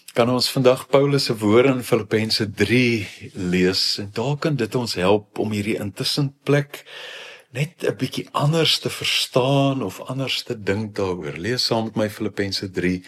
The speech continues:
vers sewentien tot eenentwintig. Paulus sê vir die gemeente in Filippi, "Wees my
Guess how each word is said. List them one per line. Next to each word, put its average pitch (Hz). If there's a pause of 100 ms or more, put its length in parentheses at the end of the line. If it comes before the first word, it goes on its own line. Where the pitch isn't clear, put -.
(360)
vers -
sewentien 90
tot -
eenentwintig. 76
Paulus 123 (200)
sê 92 (400)
vir -
die 90
gemeente 92
in 113
Filippi, 78 (440)
"Wees 123 (100)
my 107